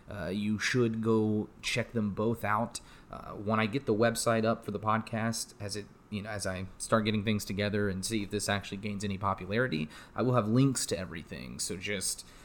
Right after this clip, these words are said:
for now, though, go Google it, find it, have fun with it. Um, I don't, you know, Durf,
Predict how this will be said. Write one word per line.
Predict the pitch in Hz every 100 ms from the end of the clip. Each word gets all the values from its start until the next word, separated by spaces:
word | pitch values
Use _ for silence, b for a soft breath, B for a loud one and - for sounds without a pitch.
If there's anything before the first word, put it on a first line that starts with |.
| B -
for | 123
now, | 156 139 117
though, | 113 110 107 104 - - -
go | 117
Google | 120 131 151 135 127
it, | 117 - - - -
find | 127 127 123
it, | 113 - - - -
have | - 110
fun | 113 107
with | 87 -
it. | 73 - - -
Um, | 107 107 104 98 98 92 - - - - - - - - - - - -
I | 147
don't, | 151 135
you |
know, | 156 151
Durf, | 117 131 156 -